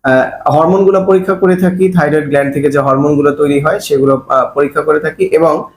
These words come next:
থাইরয়েড গ্ল্যান্ডের টিউমার থেকে রস নিয়ে সেই রস পরীক্ষা করে থাকি। আহ, ওনার যে রস পরীক্ষা বা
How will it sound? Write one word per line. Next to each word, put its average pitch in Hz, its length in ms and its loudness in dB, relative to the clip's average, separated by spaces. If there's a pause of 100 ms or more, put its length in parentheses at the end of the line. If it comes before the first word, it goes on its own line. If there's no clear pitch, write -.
(320)
থাইরয়েড 175 280 0
গ্ল্যান্ডের 175 420 2
টিউমার 190 340 2
থেকে 180 340 0
রস 151 400 -2
নিয়ে 156 240 0
সেই 131 240 0
রস 139 340 0
পরীক্ষা 131 320 -2
করে 113 220 -2
থাকি। 113 380 -12 (640)
আহ, 131 180 0
ওনার 208 260 2
যে 226 120 2
রস 175 360 -2
পরীক্ষা 156 440 0
বা 135 220 0